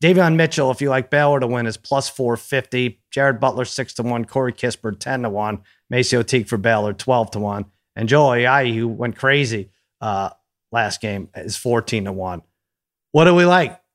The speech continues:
Timmy or Suggs? I, I, I just think those, those plays are so,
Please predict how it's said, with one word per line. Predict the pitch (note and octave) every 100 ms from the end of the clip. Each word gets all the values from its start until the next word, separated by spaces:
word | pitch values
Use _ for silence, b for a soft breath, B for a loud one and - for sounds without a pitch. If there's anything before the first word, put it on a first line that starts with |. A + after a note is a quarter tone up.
| _
Timmy | - E3+ F3+
or | E3
Suggs? | - F#3+ F3+ A#2
I, | - E3 E3
I, | F3+ F3+
I |
just | F#3+ -
think | G#3 G3+
those, | F#3 D#3+
those | F3 D#3+
plays | F3+ G3 F#3+ D#3+
are |
so, | C#3 G3 F#3+ F#3+ F3+ -